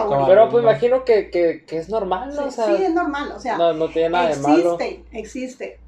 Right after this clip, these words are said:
Speaker 1: pero el riesgo es que tú lo hagas notar.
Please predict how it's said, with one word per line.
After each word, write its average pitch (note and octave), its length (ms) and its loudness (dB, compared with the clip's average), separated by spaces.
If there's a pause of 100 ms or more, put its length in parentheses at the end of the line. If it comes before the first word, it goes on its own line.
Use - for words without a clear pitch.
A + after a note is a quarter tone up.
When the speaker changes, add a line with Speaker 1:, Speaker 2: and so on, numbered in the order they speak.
(100)
Speaker 1:
pero G#3+ 240 -8
el G3 60 -6
riesgo C4+ 600 -2
es A#3 180 -18
que B3+ 400 -10 (120)
tú A#3 340 -10 (360)
lo - 200 -10
hagas - 300 -14
notar. G#3+ 680 -6